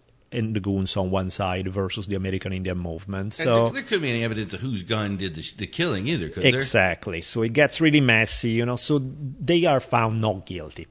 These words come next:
Speaker 1: As you may imagine, the F B I doesn't take that very well.
Speaker 2: No.
Speaker 1: And now they only have one guy left to pin it on, and that's Peltier. <clears throat>
Speaker 2: I thought
Speaker 1: So
Speaker 2: you were gonna say Comey.
Speaker 1: Uh, yeah, there's that guy too. The, um,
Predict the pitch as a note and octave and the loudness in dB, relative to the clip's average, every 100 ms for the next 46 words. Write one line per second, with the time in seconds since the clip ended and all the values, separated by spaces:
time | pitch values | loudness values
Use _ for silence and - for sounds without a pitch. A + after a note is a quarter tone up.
0 | _ C3 D3 G3 E3+ C3 G#2+ A2+ A#2 A#2 | _ 4 6 8 8 6 4 2 0 4
1 | A2 G2 F2 F2+ E2 G2+ - F2 F2 E2+ | 2 2 -2 -8 -10 -12 -12 -12 -12 -12
2 | D#2+ D2+ D2+ E2 A#2 A#2 C2+ - _ C3 | -12 -12 -10 -4 -2 -4 -6 -14 _ 0
3 | B2 C3+ C#3 C3+ B2 B2 A2+ G#2 A2+ A#2+ | 8 10 10 8 4 4 2 2 2 2
4 | A2+ A2 G2+ G2 - A2 G#2+ F2 E2 E2 | 2 0 0 -2 -4 -6 -6 -8 -8 -10
5 | D#2+ G#2 G#2+ G#2 - G2 F2+ - E2 - | -8 -6 -4 -4 -6 -6 -8 -10 -12 -16
6 | _ G#3+ C#3 G2 G#2+ G#2+ A#2+ G#2+ F2 D#2+ | _ 4 4 2 -4 2 6 6 4 -2
7 | D2+ D#2+ C#2+ F2 F2 C#2+ B1+ _ _ - | -4 -8 -6 -4 -2 -4 -8 _ _ -4
8 | A2+ A#2 F2 A2 G#2 G#2 F#2+ G2+ D#2+ - | -2 0 0 0 -2 -2 -4 -4 -4 -8
9 | E2+ - - - - - - - A2 A#2+ | -14 -16 -20 -20 -20 -20 -18 -8 4 6
10 | A#2 A#2+ A#2+ A#2 A#2 A#2 A2 | 8 6 2 0 0 -2 -6